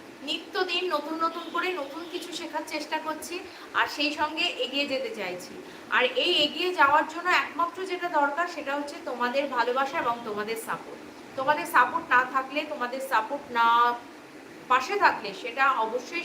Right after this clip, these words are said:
সম্ভব না, এটা কিন্তু তোমরা সকলে জানো। আর সব থেকে একটা কথা কি, যে লা-,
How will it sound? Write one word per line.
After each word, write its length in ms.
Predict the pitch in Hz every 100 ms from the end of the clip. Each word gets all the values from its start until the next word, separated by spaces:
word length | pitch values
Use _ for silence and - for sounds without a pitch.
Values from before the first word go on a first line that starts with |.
| 277
সম্ভব 300 | 196 190 185 185
না, 60 | - - - - 214
এটা 120 | 262
কিন্তু 240 | 277 285 302
তোমরা 220 | 247 254
সকলে 400 | 302 202 190 214 208
জানো। 220 | 180 170 - - -
আর 120 | 285
সব 180 | 349 339 403
থেকে 140 | 415
একটা 240 | 392 392 381
কথা 220 | 311 339
কি, 160 | 359 330 359
যে 160 | 320 349
লা-, 360 | 285 254 247